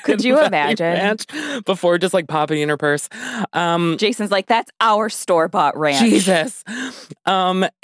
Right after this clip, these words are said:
Speaker 2: and she says that Jason actually got so angry with Olivia that he tried to deliberately make her late to see Harry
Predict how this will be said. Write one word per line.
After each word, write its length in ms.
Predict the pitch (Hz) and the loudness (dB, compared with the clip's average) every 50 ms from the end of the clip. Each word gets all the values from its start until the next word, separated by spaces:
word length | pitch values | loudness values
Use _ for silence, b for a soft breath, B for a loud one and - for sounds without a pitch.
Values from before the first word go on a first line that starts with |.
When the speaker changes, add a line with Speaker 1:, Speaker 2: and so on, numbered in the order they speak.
| 185 - - | -4 -2 0
Speaker 2:
and 200 | 214 196 170 - - | -2 -2 -2 -8 -12
she 240 | - - - 208 202 | -10 -6 -2 -2 -2
says 420 | - - 196 185 185 190 190 175 165 - | 0 0 0 0 2 0 0 -2 -6 -8
that 460 | 156 147 170 160 156 156 151 151 - - - 147 | -6 -4 -2 -2 0 0 -2 -4 -6 -8 -12 -6
Jason 320 | - 151 156 156 - 180 | -4 -4 -4 -2 -4 -6
actually 240 | 151 147 - 165 156 | -6 -6 -6 -4 -2
got 180 | 147 143 - - | -2 -4 -4 -4
so 420 | - - 156 143 139 139 139 143 - _ - | -4 -2 0 2 2 2 0 0 -2 _ -6
angry 640 | 135 139 147 160 151 147 143 127 120 113 107 - - | -4 -2 -2 -4 -2 0 0 0 0 -2 -6 -6 -4
with 180 | - 127 - 123 | -4 -4 -4 -2
Olivia 440 | 123 127 131 127 123 113 113 107 B B B B B B - | -2 -2 0 0 0 0 0 0 B B B B B B -4
that 100 | 131 131 | -2 -2
he 100 | 165 156 | -2 -6
tried 280 | - - 160 156 147 | -4 -4 -4 -4 -4
to 100 | - 165 | -6 -6
deliberately 580 | 147 143 139 127 131 135 131 156 170 156 165 160 | -4 -2 -2 0 0 0 0 0 -2 -2 -2 -2
make 200 | 151 143 139 - | -2 -2 -4 -2
her 160 | - 165 143 | -2 -2 -2
late 260 | 135 131 135 131 - | 0 0 -2 -4 -4
to 80 | - 143 | -10 -10
see 200 | - - 127 120 | -8 -8 -8 -6
Harry 360 | 127 127 123 123 123 120 | -4 -2 0 0 0 -2